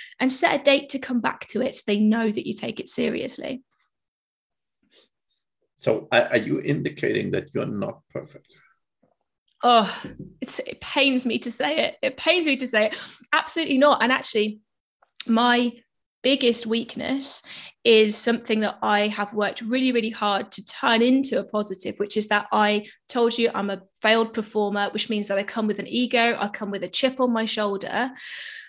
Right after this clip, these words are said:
Speaker 1: And that could be seen as a real weakness, but actually I'm turning it into, I'm embracing it. I'm like, if I say I'm gonna do something, I have to do it,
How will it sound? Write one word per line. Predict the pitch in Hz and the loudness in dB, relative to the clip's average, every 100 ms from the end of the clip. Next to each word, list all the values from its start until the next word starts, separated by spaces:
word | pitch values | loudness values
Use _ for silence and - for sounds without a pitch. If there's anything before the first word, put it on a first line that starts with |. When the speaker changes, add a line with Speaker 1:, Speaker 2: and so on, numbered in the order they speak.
| _ _ _ _ _ _ - | _ _ _ _ _ _ 0
Speaker 1:
And | 262 | 2
that | 262 - | 2 -2
could | - 311 | -4 -2
be | 247 | 0
seen | 240 226 208 | 2 2 0
as | 208 | 0
a | 208 196 202 - | -2 -6 -10 -12
real | 226 277 285 220 | -2 4 6 4
weakness, | 190 180 - - 208 - - - _ _ _ _ | 2 -4 -8 -10 -8 -6 -6 -8 _ _ _ _
but | 240 240 | 2 4
actually | 294 - 240 208 | 4 2 0 0
I'm | 202 | 0
turning | 214 269 254 233 | -2 -2 -2 -2
it | 233 | -2
into, | 233 226 - 214 202 208 - | -2 -2 -2 0 0 -2 0
I'm | 254 | 2
embracing | 247 220 233 220 202 | 4 4 2 0 -4
it. | 165 - - _ | -6 -10 -14 _
I'm | 226 | 0
like, | 214 | 2
if | 214 | 0
I | 277 302 | 2 2
say | - 254 233 | 2 2 2
I'm | 226 | 2
gonna | 214 208 | -2 -4
do | 208 214 | -4 -4
something, | 226 247 233 254 | -4 -4 0 0
I | - | -2
have | 214 220 214 | -2 -2 -4
to | 214 | -4
do | 202 | -2
it, | - - | -2 -6